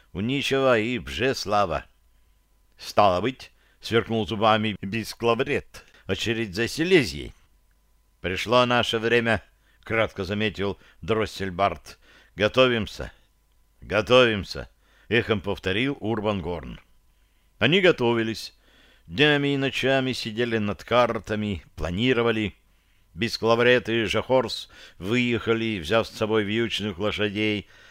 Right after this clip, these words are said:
а через два дня вернулись с грузом,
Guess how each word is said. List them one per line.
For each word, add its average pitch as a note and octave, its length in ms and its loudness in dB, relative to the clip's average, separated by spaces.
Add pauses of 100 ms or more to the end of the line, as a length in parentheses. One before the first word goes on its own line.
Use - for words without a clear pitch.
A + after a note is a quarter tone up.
а G#2+ 220 4
через A#2 400 -2
два A2+ 200 2
дня B2 200 0
вернулись G#2+ 500 -2
с E2 80 -8
грузом, G#2+ 640 -2